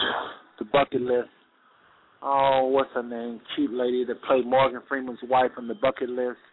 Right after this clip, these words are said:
Uh, and she also played in Six Feet Under. Uh, Phyllis Stickney, that's not her, but she, that's another celebrity. She goes, so many celebrities go there, it ain't funny.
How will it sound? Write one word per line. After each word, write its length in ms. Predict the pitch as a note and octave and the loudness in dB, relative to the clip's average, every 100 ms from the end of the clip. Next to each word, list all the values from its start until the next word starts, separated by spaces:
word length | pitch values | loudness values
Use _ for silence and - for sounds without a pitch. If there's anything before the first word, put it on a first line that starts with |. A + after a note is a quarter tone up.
| _ _ _ _ - | _ _ _ _ -14
Uh, 440 | A#2+ A2+ A2 A2 - A2+ | -8 -6 -6 -8 -14 -18
and 140 | A#2 - | -16 -6
she 100 | C#3 | 0
also 280 | C3 B2+ B2 | 2 0 -4
played 220 | C#3 C3 | -4 -6
in 60 | A#2+ - | -6 -8
Six 140 | C3+ - | -8 -8
Feet 160 | C3 B2+ | -8 -6
Under. 420 | B2+ B2+ C3 C3 - - - - _ - - | -8 -2 0 0 -4 -20 -20 -20 _ -20 -14
Uh, 460 | A#2+ A#2 A2+ A2+ G#2 - - - F3+ | -8 -6 -6 -6 -10 -14 -20 -4 0
Phyllis 220 | E3+ D#3 - | 2 0 -2
Stickney, 460 | F3+ E3+ D3 C3 A#2 - | 0 0 -2 -10 -10 -8
that's 180 | C3+ C3+ C#3+ | -6 -6 -6
not 180 | A#2+ | -8
her, 200 | A2+ B2 | -4 -4
but 120 | A2 A2+ - | -4 -2 0
she, 160 | E3+ D3 | 0 -4
that's 140 | B2+ - | -6 -8
another 260 | C#3+ D3 - | -4 -2 -4
celebrity. 340 | C3 C3 A#2+ - | -6 -6 -6 -6
She 80 | C3+ | -4
goes, 200 | C3 B2 - | -4 -2 0
so 120 | A3 | 0
many 160 | G#3 E3+ | 0 -6
celebrities 340 | D3 C#3+ C3+ A#2+ | 0 0 0 -4
go 100 | C3 | -2
there, 140 | C3 | -2
it 80 | B2 | -6
ain't 140 | B2 A2+ | -10 -6
funny. 260 | C3 A#2 | -6 -6